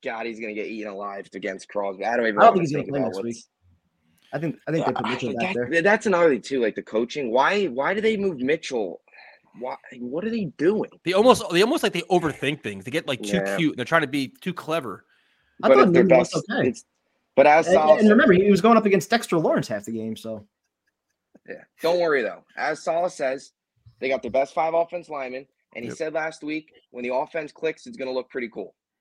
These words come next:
Speaker 1: So
Speaker 3: Yeah.
Speaker 1: don't worry.
Speaker 3: But they,
Speaker 1: It's
Speaker 3: he didn't
Speaker 1: coming.
Speaker 3: say what, he didn't say what year that was, though, unfortunately.
Speaker 1: No, <laughs> he didn't. That is true.
Speaker 3: Well,
Speaker 1: Oh, I
Speaker 3: have a good
Speaker 1: got a
Speaker 3: night,
Speaker 1: quick
Speaker 3: man.
Speaker 1: question here.
Speaker 3: Go, okay, good.
Speaker 1: Um, are we gonna get, uh, Salah running the stairs if they lose to the Raiders?
Speaker 2: No, that's
Speaker 3: You know what?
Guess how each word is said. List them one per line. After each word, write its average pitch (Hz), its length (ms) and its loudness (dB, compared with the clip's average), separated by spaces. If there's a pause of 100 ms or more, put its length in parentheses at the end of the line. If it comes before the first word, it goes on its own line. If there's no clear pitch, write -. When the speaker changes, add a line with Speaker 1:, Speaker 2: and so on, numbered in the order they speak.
(140)
Speaker 1:
So - 80 -18
Speaker 3:
Yeah. - 40 -14
Speaker 1:
don't 147 200 -4
worry. 92 220 -10 (320)
Speaker 3:
But 92 180 -10
they, 160 100 2
Speaker 1:
It's 151 80 -2
Speaker 3:
he 165 60 0
didn't 180 140 2
Speaker 1:
coming. 175 120 0
Speaker 3:
say - 40 2
what, 147 140 -2
he 147 120 -4
didn't 190 120 0
say 170 120 -2
what 135 140 -2
year 151 180 0
that 104 140 -2
was, 101 180 -8
though, 101 160 -6
unfortunately. 95 560 -8
Speaker 1:
No, 110 100 -6
<laughs> - 160 -16
he 110 100 -8
didn't. - 280 -8 (480)
That 110 140 4
is 113 180 2
true. 104 300 -2 (200)
Speaker 3:
Well, 147 160 6
Speaker 1:
Oh, 147 80 4
I 147 60 4
Speaker 3:
have 151 100 6
a - 20 -4
good - 40 -2
Speaker 1:
got 170 100 6
a - 80 4
Speaker 3:
night, 131 80 0
Speaker 1:
quick 165 120 -4
Speaker 3:
man. 113 120 -4
Speaker 1:
question 107 280 -8
here. 95 160 -14 (160)
Speaker 3:
Go, 185 160 10
okay, 185 180 6
good. 143 260 0 (500)
Speaker 1:
Um, 143 280 -18 (280)
are 139 120 -12
we 156 80 -6
gonna 165 180 -4
get, 160 180 0
uh, 147 260 2
Salah 135 360 -4
running 135 220 -4
the 123 60 -8
stairs 139 460 -4 (360)
if - 80 -20
they 147 120 -20
lose 151 200 -16
to 151 60 -12
the 147 60 -8
Raiders? 156 240 -4
Speaker 2:
No, 139 80 -4 (440)
that's - 320 -20 (680)
Speaker 3:
You 127 100 -10
know 131 120 -6
what? 147 260 -4